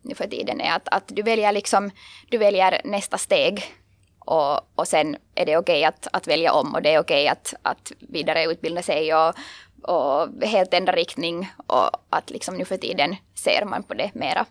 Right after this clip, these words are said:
på det sättet snarare än att, att du skulle välja ett liksom yrke för resten av ditt liv.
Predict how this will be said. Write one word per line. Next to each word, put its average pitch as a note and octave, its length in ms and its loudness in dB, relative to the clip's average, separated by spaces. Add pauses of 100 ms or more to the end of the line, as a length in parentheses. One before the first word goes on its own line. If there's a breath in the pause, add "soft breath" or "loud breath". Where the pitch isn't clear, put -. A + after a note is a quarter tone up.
(120)
på D#3+ 60 -2
det C#3 140 -4
sättet G3 420 -6
snarare - 380 -4
än A3+ 200 -6
att, A#3+ 180 -6
att - 160 -8
du G#3+ 100 -12
skulle - 280 -8
välja G3+ 300 0 (400 soft breath)
ett - 440 -4 (260)
liksom - 520 -10
yrke - 320 -8
för - 120 -8
resten - 320 -8
av G#3 120 -2
ditt A#3+ 180 -12
liv. B3+ 220 -14